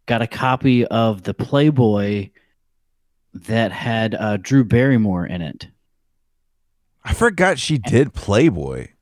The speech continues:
Speaker 1: And then, uh, we scanned it on the scanner.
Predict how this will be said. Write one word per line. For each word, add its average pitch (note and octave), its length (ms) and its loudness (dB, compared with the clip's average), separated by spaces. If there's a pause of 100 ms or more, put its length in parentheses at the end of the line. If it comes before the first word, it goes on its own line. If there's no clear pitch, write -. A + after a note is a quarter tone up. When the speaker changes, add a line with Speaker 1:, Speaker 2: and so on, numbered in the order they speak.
(600)
Speaker 1:
And C#3 260 0
then, C3 520 2
uh, A#2 320 0
we C3 160 4
scanned D#3 720 -2
it G#2 300 -6
on A#2+ 260 0
the A2 120 -2
scanner. A2+ 800 -2